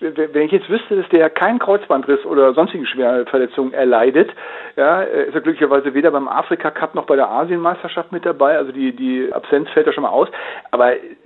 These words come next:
kannst halt, normalerweise ja. Ja, weil der macht halt einfach mal aus unmöglichen Situationen Tore. Das sind, ich behaupte mal, fünf, sechs mehr als Lewandowski, weil er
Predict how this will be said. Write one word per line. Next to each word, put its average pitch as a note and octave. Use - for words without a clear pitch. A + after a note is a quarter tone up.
kannst C#3+
halt, C#3
normalerweise C#3+
ja. A#2
Ja, C3+
weil C3+
der C#3
macht D#3+
halt D3
einfach C#3+
mal C#3
aus C3+
unmöglichen D3+
Situationen C#3
Tore. D#3+
Das C3+
sind, D3
ich -
behaupte D3
mal, C#3
fünf, F3
sechs D#3+
mehr D#3
als D3
Lewandowski, D3
weil B2
er -